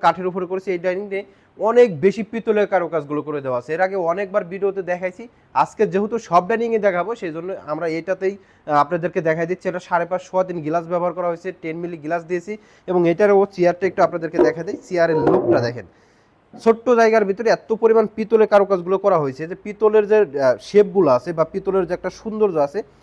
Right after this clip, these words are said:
একটা ডাইনিং টেবিলকে আমাদের বাসাবাড়িতে শুধু খাওয়া দাওয়ার কাজে করে না, আমাদের একটা ডাইনিং টেবিল বাসাবাড়ির সৌন্দর্য এবং বাসাবাড়ির লুকটাই কিন্তু পরিবর্তন করে দেয়।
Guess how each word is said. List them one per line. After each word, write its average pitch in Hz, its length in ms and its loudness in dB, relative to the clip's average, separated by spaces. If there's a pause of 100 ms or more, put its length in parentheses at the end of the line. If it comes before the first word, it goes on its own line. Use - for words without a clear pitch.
(240)
একটা - 220 0
ডাইনিং 190 280 4
টেবিলকে 214 260 -2
আমাদের 202 240 2
বাসাবাড়িতে 180 480 -2
শুধু 180 300 -4 (260)
খাওয়া 175 200 4
দাওয়ার 175 160 2
কাজে 165 240 -2
করে 170 220 0
না, 151 120 0
আমাদের 139 260 -2
একটা 170 180 -8
ডাইনিং 160 320 -2
টেবিল 196 280 -4
বাসাবাড়ির 165 500 -2
সৌন্দর্য 175 560 -8 (280)
এবং 165 180 0
বাসাবাড়ির 180 460 2
লুকটাই 170 420 0
কিন্তু 196 200 -6
পরিবর্তন 156 480 0
করে 131 200 -4
দেয়। 95 160 -12